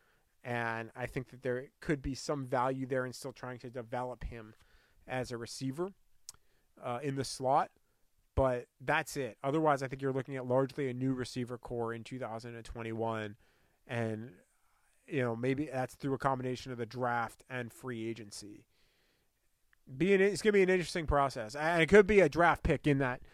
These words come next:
number seven hole, too. Uh, Heisman Trophy winner Devonta Smith, maybe. If he's sitting there at seven, if I'm the Lions, I think long and hard about maybe making that move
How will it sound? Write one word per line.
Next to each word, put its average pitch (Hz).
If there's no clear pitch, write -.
number 139
seven 123
hole, 110
too. 104
Uh, 104
Heisman 143
Trophy 147
winner 123
Devonta 120
Smith, 120
maybe. 113
If -
he's 180
sitting 175
there 135
at -
seven, 143
if 123
I'm 139
the 127
Lions, 123
I 123
think 123
long 143
and 131
hard 123
about 107
maybe 113
making 107
that 104
move 90